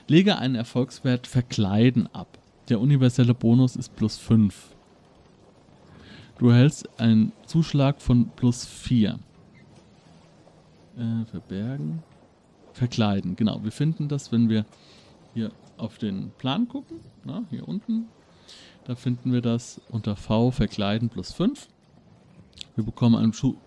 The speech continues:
Zuschlag von plus vier wegen der Verkle-, also wegen den Klamotten, ne? Ähm, und weil niemand glaubt, dass jemand so dreist sein könnte, sich gerade jetzt hier einzuschleichen.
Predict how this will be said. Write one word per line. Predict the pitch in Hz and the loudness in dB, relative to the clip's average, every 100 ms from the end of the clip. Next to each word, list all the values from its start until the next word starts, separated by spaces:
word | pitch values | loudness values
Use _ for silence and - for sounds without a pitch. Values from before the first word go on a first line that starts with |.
| - | -2
Zuschlag | 170 165 139 127 | 0 2 2 2
von | 127 | -2
plus | 117 104 - - | -2 -6 -12 -14
vier | 165 175 175 - - - - | -8 -6 -8 -14 -20 -16 0
wegen | 117 110 | 2 4
der | 107 101 | 2 0
Verkle-, | 98 - - | -4 -10 -8
also | 101 101 | -4 -2
wegen | 101 104 | -2 -2
den | 92 | -4
Klamotten, | - 98 139 - 220 226 _ _ | -4 -2 -2 0 0 0 _ _
ne? | 123 147 - _ _ - - - - - - - - | -10 -10 -12 _ _ -20 -20 -20 -20 -20 -20 -20 -6
Ähm, | 127 123 127 131 131 - - - _ _ - - _ _ _ | 2 6 6 4 -2 -8 -20 -20 _ _ -20 -20 _ _ _
und | 160 220 226 - - _ - - _ - | 8 10 8 0 -20 _ -20 -20 _ -2
weil | 123 127 123 | 4 6 6
niemand | 131 135 151 139 135 - | 4 6 6 4 2 -2
glaubt, | - 113 104 131 - - | 2 6 6 4 0 0
dass | 117 - | 0 4
jemand | 123 123 120 | 6 6 4
so | 113 | 2
dreist | - 92 113 - | 0 2 2 2
sein | - 110 | 2 2
könnte, | 104 117 120 | 4 2 4
sich | 123 113 - | 2 0 0
gerade | 127 104 120 117 | 2 4 4 4
jetzt | 117 127 - - | 2 0 -2 0
hier | 110 | 2
einzuschleichen. | 104 127 131 - 117 104 131 - | 2 0 0 0 2 2 2 0